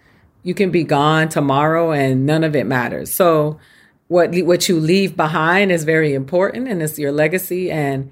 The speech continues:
as we know now, like, we see now,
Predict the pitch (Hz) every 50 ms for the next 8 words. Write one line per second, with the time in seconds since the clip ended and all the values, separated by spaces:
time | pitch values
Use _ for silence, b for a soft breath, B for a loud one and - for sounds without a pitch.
0 | b b b b b b - - 175 160 151 156 160 180 180 180 175 170 170 175
1 | 175 170 165 165 165 165 175 180 180 175 - 170 160 156 165 160 156 156 - -
2 | 180 196 196 165 156 143 143 143 139 139 147 151